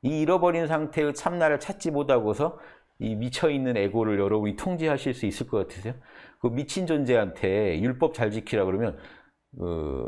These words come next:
율법을 미치게 잘 지킬지도 몰라요. 그렇지만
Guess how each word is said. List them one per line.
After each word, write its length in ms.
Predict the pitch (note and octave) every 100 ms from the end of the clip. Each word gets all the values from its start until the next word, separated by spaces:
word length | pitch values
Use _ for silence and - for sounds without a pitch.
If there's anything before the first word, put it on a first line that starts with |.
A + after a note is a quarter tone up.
| -
율법을 440 | B2 C3 D#3 C#3
미치게 380 | B2+ D#3+ - E3
잘 200 | C#3 A#2+
지킬지도 600 | C3 B2 - A#2+ B2 A2
몰라요. 500 | G2 F2+ C#2+ A#1+ C#2+ - _ - -
그렇지만 580 | - - - C3 F3+